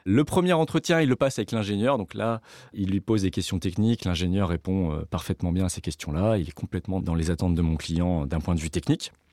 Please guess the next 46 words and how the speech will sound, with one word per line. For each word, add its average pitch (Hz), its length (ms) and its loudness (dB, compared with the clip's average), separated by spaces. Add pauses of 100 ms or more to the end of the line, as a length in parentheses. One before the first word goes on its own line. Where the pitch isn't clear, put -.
Mon 107 240 2
client 117 400 2
reçoit 104 500 0 (340)
le 101 260 2
deuxième 110 280 2
candidat 92 460 -2 (400)
par 78 140 -4
la 80 80 -2
suite, - 420 -4
donc - 140 -6
le 82 80 -4
chef 80 160 -4
de 80 80 -2
projet. 110 420 0 (720)
Il 107 140 4
lui 120 80 6
pose 127 220 4
les 113 40 2
mêmes 117 160 2
questions 101 240 -4
techniques 107 380 -2
et 85 40 0
là, 95 200 2
forcément, 98 720 -2 (140)
il 80 120 -4
est 73 80 -4
beaucoup - 260 -2
moins 101 180 2
à 85 80 0
l'aise 90 320 0 (160)
puisqu'il - 340 -6
ne 80 80 0
connaît 80 280 -2
pas, 110 160 -2
hein, 90 180 -4
ce - 120 -10
secteur-là, - 400 -6
c'est - 140 -8
pas 90 140 -10
son - 140 -10
secteur. 117 460 -2 (680)
Et 76 100 -8
donc, 110 260 -4
l'entretien 92 480 -2
se 98 140 -4
passe - 380 -4